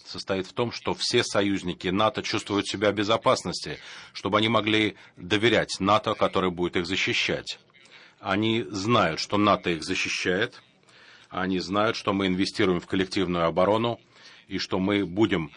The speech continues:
развертывать силы в случае необходимости. И мы увеличиваем наше присутствие на Востоке в качестве реакции.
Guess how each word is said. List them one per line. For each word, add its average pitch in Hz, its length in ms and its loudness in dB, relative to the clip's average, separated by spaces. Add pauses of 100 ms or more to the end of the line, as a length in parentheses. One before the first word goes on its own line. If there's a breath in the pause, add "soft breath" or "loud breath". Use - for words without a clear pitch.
(120 loud breath)
развертывать 90 640 0
силы 117 280 0
в - 80 -6
случае 104 380 -2
необходимости. 104 920 -2 (420 loud breath)
И 107 140 0
мы 120 220 2
увеличиваем 104 760 0
наше 90 380 0 (180)
присутствие 92 560 -2
на 92 120 2
Востоке 92 520 0
в - 80 -18
качестве - 400 -2
реакции. 76 540 -4